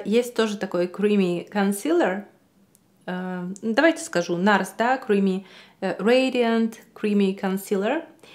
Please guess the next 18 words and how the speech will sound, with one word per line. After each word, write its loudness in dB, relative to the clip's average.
И -2
при -4
том, 0
что -2
его 2
все 0
любят 2
и 2
обожают, 0
у 2
меня 4
он 2
был 4
в 0
разных 4
цветах, 0
и 0
Э, 2